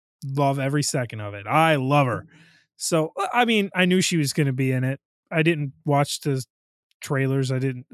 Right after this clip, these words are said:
I mean, I watched the one trailer, but I didn't watch the, uh,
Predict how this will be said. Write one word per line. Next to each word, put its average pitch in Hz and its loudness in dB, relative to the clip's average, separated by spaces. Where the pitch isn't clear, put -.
I 143 0
mean, 151 2
I 143 4
watched 151 2
the 143 -4
one 135 -2
trailer, 117 -6
but 127 -4
I 131 -2
didn't 131 -4
watch 120 -8
the, 123 -6
uh, 120 -4